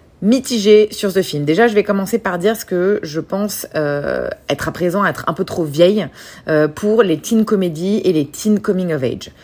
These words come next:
J'avais eu déjà le même sentiment, euh, il y a quelques mois devant Are You There, God ? It's Me, Margaret. En fait, je me sens plus trop connectée avec ce genre et lorsqu'il est strictement, euh, film teen.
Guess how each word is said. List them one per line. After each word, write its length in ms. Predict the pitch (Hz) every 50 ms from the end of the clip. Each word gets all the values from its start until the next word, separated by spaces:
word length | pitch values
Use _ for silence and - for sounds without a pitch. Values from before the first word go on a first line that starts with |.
| - - -
J'avais 320 | - - 170 175 160 180 208
eu 120 | 226 233
déjà 500 | 190 208 196 170 202 202 208 - - - 175
le 140 | 156 156
même 240 | 160 180 208 220 214
sentiment, 720 | - - 220 202 180 - - 196 185 185 180 190 190 - 165
euh, 260 | 151 139 135 135 135
il 80 | 143
y 20 | 147
a 60 | 143
quelques 300 | 147 190 175 175 - 180
mois 500 | 160 156 156 165 180 185 190 196 196 - -
devant 480 | 180 160 170 170 156 175 180 190 196 190 - - - - - -
Are 80 | 180 180
You 180 | 180 180 190
There, 260 | 175 170 185 180 170 165
God ? 300 | 156 165 175 175 180 170
It's 220 | 156 147 - -
Me, 120 | 180 175
Margaret. 520 | 165 160 151 156 165 160 175 220 226 220 220 - - - _ -
En 80 | 160
fait, 180 | 147 196 202 175
je 80 | 165
me 60 | 185 165
sens 240 | - - 160 139 -
plus 140 | - 208 196
trop 160 | - 226 208
connectée 440 | - - 214 196 190 - - 202 202
avec 220 | 190 165 143 147
ce 220 | - - 156 147
genre 480 | 143 131 151 160 165 196 220 202 156 127 - - - - - - - -
et 80 | 160 175
lorsqu'il 400 | 185 180 180 - - - 180 170
est 80 | 165
strictement, 880 | 156 - - - - 226 - - - 214 196 196 202 202 208 220 214 - -
euh, 220 | 151 147 143 139
film 400 | 139 - - - 214 190 190 175
teen. 300 | 143 - - 147 127